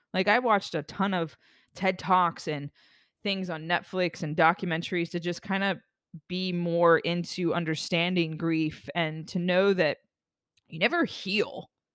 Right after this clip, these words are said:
You never heal. Like, it never, like, goes away. <sighs> You, you will always, they will always have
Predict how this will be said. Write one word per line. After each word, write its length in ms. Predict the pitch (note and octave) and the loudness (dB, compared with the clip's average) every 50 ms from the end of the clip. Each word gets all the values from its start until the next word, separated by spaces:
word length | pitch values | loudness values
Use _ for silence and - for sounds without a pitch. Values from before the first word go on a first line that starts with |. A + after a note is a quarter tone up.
| _ _ _ _ | _ _ _ _
You 100 | G#3 G#3 | 2 4
never 240 | A3 C4+ E4+ F4 C#4+ | 4 6 4 4 2
heal. 480 | - - - A3 A#3+ A#3+ G#3+ E3+ D3+ D#3+ | 0 -2 -2 0 4 4 6 4 4 2
Like, 200 | D#3+ F3 - G#3 | 0 0 0 0
it 60 | F#3+ | 0
never, 280 | G#3 A#3+ A#3+ A#3 - - - - - - _ _ _ _ _ _ - | 2 2 2 0 0 -2 -8 -20 -20 -20 _ _ _ _ _ _ -2
like, 580 | G3 F3+ F3 - - - - - - - - - _ _ _ - - - | -2 -2 -2 -2 -6 -14 -12 -14 -14 -16 -18 -20 _ _ _ -20 -6 0
goes 300 | - G3 G3+ G3+ F#3 E3+ | 4 6 6 6 6 6
away. 640 | F3 D#3+ E3 E3+ F#3 D#3+ C3 A#2+ C3 C#3+ E3 E3 - _ _ _ _ _ | 2 2 4 4 4 4 2 0 -2 -6 -6 -8 -10 _ _ _ _ _
<sighs> 240 | - - - - - | -16 -12 -8 -2 0
You, 220 | G3+ G3 F#3+ - | 0 0 0 0
you 160 | - G3 G3+ G3+ | -2 -2 0 2
will 200 | F#3+ F#3 E3+ - | 2 2 2 2
always, 500 | - F#3+ G#3 A3 A3 G#3+ G3+ G3 G#3+ E3+ | 4 4 6 6 6 6 6 4 4 2
they 120 | F#3+ F#3 | 2 2
will 140 | F3+ F3 - | 2 2 2
always 400 | - - F#3+ G3 G3+ G3 F#3 - | 4 4 4 4 4 4 2 0
have 400 | - F#3+ F3+ F3 E3+ F3 E3+ - | 0 2 4 4 4 2 0 -4